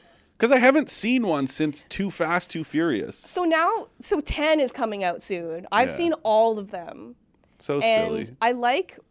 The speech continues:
Speaker 2: bad action movies. I love, in fact, bad action <laughs> movies.
Speaker 1: So,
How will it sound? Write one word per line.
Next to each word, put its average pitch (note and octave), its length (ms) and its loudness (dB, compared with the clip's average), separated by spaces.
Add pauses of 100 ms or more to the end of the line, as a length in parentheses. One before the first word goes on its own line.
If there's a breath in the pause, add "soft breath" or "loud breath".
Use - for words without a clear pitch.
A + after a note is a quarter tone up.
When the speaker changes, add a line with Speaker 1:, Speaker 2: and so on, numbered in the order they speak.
(180)
Speaker 2:
bad G#3+ 320 2
action F#3 420 -8
movies. - 800 -18
I G#3 80 -2
love, G3 800 -2
in F#3 100 -12
fact, D#3 360 -10 (420)
bad F3 240 -2
action F#3+ 320 -4
<laughs> A3+ 280 -6
movies. A3 220 -16
Speaker 1:
So, E3+ 760 2